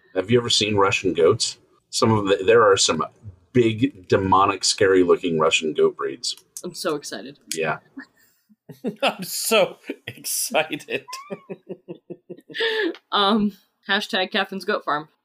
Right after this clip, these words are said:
Speaker 2: We should, for several days, play nice, go to dinner, do y-, little walking tours and university research, and wear their dresses and eat their borscht,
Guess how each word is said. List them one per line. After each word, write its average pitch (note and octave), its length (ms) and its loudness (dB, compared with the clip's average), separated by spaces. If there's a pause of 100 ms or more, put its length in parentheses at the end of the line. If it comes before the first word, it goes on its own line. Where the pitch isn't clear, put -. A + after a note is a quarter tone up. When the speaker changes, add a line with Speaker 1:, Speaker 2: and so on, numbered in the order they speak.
Speaker 2:
We A3 280 0
should, G3+ 500 0 (520)
for G3 140 -6
several F#3+ 400 0
days, D#3+ 680 -2 (480)
play F3 200 -2
nice, A3 560 -6 (460)
go D3+ 120 -6
to G3 100 -4
dinner, G3+ 380 -8 (640)
do G3 560 -6 (300)
y-, E3+ 260 -20 (380)
little G3 200 -2
walking F#3+ 420 -6
tours F#3 460 -10
and E3+ 140 -14
university F#3+ 580 -8
research, F#3 760 -10 (260)
and D3+ 640 -10 (480)
wear F3+ 240 0
their G3 160 0
dresses F3 460 -2
and E3 120 -6
eat E3+ 180 -8
their F3 140 -6
borscht, D#3 400 -6